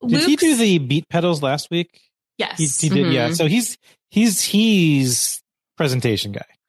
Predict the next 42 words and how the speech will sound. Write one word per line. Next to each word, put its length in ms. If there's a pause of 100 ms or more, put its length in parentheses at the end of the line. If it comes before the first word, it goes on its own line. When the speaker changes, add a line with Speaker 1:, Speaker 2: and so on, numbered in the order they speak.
(300)
Speaker 1:
He, 160
he 80
Speaker 2:
Yes. 260
Speaker 1:
can, 100
he 80
can 180
make 220
it 220
look 140
amazing. 340 (200)
Speaker 2:
Yes, 280
I 100
do 160
love 200
what 120
he 100
does, 600
um, 260
presentation-wise. 880 (460)
Yeah, 140
Luke's 320
they 120
just 240
didn't 300
love. 340
They, 280 (920)
I 100
don't 140
know. 240
There 140
just 200
wasn't 220
enough 380
to 240
it. 320 (2000)
Speaker 3:
Yeah, 220
and 180
it, 220
and 140
I 80
wonder, 800
'cause 340